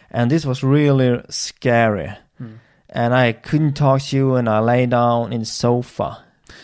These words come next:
Speaker 2: Yeah, I think I tried to explain it, but I think I just made it even worse because I
Speaker 1: Yeah.
Speaker 2: tried to explain something and we,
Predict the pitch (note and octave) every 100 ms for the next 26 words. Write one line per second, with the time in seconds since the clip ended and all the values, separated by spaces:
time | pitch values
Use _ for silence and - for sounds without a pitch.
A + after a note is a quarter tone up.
0 | - _ C3+ C3 C#3 C#3 C#3 D#3 D3 C3+
1 | C3 C3 - C3 B2+ - B2 - - B2+
2 | C3 B2 A#2+ A#2+ - B2 A#2 A2+ A2+ A2+
3 | - - C#3+ A#2+ A#2+ A#2+ A#2+ A#2+ A#2 A#2
4 | A#2+ C#3 C#3+ - C3 B2 A#2+ B2 B2 A#2
5 | F#2+ C3 B2+ B2+ C3 - - C3 C3+ C#3
6 | C3+ C3+ B2+ A#2+ A#2 B2